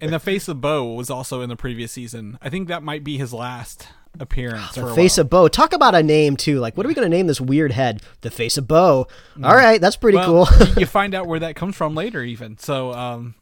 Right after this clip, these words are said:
Speaker 1: y-, y-, y-, there's a lot of fun, a lot of fun stuff that tie this all together. Uh, the, um, I believe it is, and, and I'm gonna have to correct me if I'm wrong here, but the writers, um, who went and did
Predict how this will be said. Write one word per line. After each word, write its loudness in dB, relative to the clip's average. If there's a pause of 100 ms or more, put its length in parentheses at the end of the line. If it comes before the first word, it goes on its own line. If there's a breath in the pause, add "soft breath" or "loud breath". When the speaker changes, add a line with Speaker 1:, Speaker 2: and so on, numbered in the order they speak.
Speaker 1:
y-, -14
y-, -14
y-, -8
there's -6
a -6
lot -8
of -10
fun, -8
a -14
lot -8
of -12
fun -10
stuff -12
that -14
tie -14
this -14
all -12
together. -14 (460 soft breath)
Uh, -8
the, -8
um, -6
I -10
believe -6
it -4
is, -6
and, -12
and -12
I'm -12
gonna -12
have -12
to -12
correct -12
me -12
if -12
I'm -10
wrong -6
here, -10 (320 soft breath)
but -6
the -8
writers, -10 (140)
um, -8
who -10
went -8
and -6
did -8